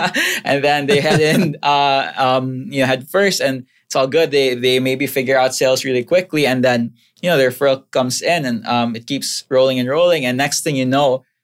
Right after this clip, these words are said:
Speaker 1: um, you know, two months down the line, they, the, the, the same thing that they thought would take them out of the, the day-to-day work or that grind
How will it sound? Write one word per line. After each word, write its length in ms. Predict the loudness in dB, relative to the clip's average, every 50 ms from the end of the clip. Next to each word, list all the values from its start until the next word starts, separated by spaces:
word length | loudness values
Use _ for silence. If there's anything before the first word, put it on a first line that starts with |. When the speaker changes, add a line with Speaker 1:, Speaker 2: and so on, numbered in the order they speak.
| _ _ -4
Speaker 1:
um, 460 | -2 0 0 0 -2 -4 -8 -12 -16 -20 -20 -18 _
you 80 | -4 -2
know, 100 | -2 -2
two 240 | -2 -2 -2 0 0
months 260 | 2 0 0 0 0
down 240 | 0 0 2 2 2
the 80 | 2 2
line, 360 | 2 2 2 0 0 0 2
they, 440 | 2 2 4 2 2 0 -4 -8 _ -8
the, 280 | -2 0 0 2 2
the, 180 | 0 0 -2 -2
the 100 | -2 -2
same 420 | -2 0 0 0 0 0 -4 -6 -8
thing 300 | -6 -2 -2 0 0 0
that 140 | -2 -2 0
they 120 | -2 -2
thought 280 | 0 0 0 0 0 -2
would 140 | -4 -2
take 140 | -2 -2 -2
them 140 | -2 -4 -2
out 260 | -2 -2 -2 -2 -4
of 160 | -6 -8 -4
the, 220 | 0 0 2 2 2
the 100 | 0 0
day-to-day 460 | 0 0 -2 -2 -2 -4 -4 -2 -2
work 340 | 0 0 0 0 0 0 -2 -2
or 80 | 0
that 200 | 0 0 -2 -4
grind 460 | -2 -2 -2 0 0 -2 -2 -4 -6